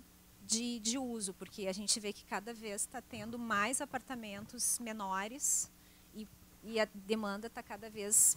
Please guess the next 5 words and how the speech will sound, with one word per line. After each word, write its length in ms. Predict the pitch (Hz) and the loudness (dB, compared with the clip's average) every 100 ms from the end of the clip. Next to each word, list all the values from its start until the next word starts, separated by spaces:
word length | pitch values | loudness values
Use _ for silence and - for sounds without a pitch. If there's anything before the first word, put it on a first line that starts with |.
| - | 4
pra 280 | 233 214 214 | 4 6 6
edificações 1000 | 226 - 247 - 220 - 196 202 214 233 | 6 6 4 6 8 8 6 6 6 6
menores, 720 | 220 220 175 170 170 165 - | 4 4 4 4 4 2 2
né? 300 | 156 160 175 208 - - - - - - - - - - | 2 -2 -4 -8 -14 -20 -20 -20 -18 -18 -18 -20 -20 2
Ah, 300 | - 226 233 | 12 12 12